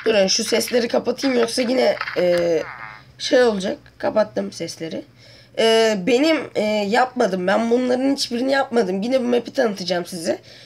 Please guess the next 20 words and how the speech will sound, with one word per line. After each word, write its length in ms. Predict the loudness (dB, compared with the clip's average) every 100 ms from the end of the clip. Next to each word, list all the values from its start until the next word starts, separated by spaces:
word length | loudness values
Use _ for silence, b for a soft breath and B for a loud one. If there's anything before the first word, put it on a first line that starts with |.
| B B -4
Burada 300 | 0 2 2
sadece 360 | 4 4 6
yaptığım 400 | 4 2 2 2
bir 60 | 4
tane 260 | 4 2 2
değişiklik 480 | 0 -2 -6 0
var. 60 | 4
O 160 | 4 4
da 160 | 2
bu. 200 | 0 -2 b b b -2
Burada 400 | 0 4 4 4
daha 240 | 2 4
önceden 600 | 2 2 2 0 0 0
normal 460 | 2 2 2 2 4
bir 60 |
evdi. 380 | 4 4 0 2
Ben 180 | 2 2
burayı 160 | 2
hapishaneye 600 | 0 -2 0 2 4 2
çevirdim. 440 | 2 -2 -2 0